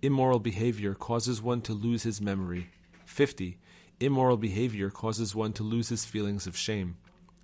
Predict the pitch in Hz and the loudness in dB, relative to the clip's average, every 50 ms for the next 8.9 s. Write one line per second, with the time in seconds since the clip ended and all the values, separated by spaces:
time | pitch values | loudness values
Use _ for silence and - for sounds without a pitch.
0 | - - - 120 113 - - 120 117 110 113 110 101 92 - - - - - - | -20 -8 -6 -6 -6 -2 0 0 2 2 2 2 0 -2 -4 -8 -14 -20 -20 -20
1 | - _ _ - - - 113 123 131 - 98 101 92 92 92 95 85 - 110 110 | -20 _ _ -10 -4 0 2 4 4 4 2 0 -2 -2 -2 -4 -6 -8 -4 -2
2 | 117 117 113 110 - - - 80 87 98 101 101 101 101 98 101 95 101 92 95 | 0 0 0 -2 -4 -6 -6 -4 -2 -2 0 0 0 0 -2 -2 -4 -4 -4 -2
3 | 98 95 87 90 87 87 82 - - _ _ _ _ _ _ - - 131 123 - | -2 -2 -2 -2 -4 -6 -8 -10 -16 _ _ _ _ _ _ -4 -2 -2 -2 0
4 | 120 117 113 - 127 117 101 90 - - - - - - - - - - - - | -2 -4 0 2 0 0 0 -2 -6 -14 -20 -20 -20 -20 -20 -14 -12 -12 -6 -2
5 | 139 139 139 - 151 143 139 127 - - - 139 120 113 104 104 - 98 - - | 0 0 2 2 2 2 4 2 2 2 2 2 2 2 0 -2 -2 -2 -2 -2
6 | 117 123 - - 131 120 120 113 - - - - 131 123 113 113 110 107 120 139 | -2 -4 -4 -4 0 0 0 0 0 -4 0 2 2 2 4 2 2 2 2 2
7 | 131 101 - - - - 101 - 120 120 110 107 98 92 95 82 - 117 120 117 | 2 2 0 -4 -8 -10 -8 -2 -2 -2 0 -2 -4 -4 -6 -4 -4 -4 -2 -2
8 | 117 101 - - - 123 110 98 - 101 92 - 104 107 101 90 82 78 | -2 -2 -4 -2 0 2 0 2 0 -4 -4 -2 -2 -2 0 -2 -4 -8